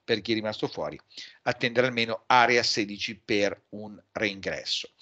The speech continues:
Poi vediamo qualche titolo un po' più negativo.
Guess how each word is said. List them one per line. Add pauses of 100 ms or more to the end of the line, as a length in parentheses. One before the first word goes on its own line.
(400)
Poi
vediamo
qualche
titolo
un
po'
più
negativo.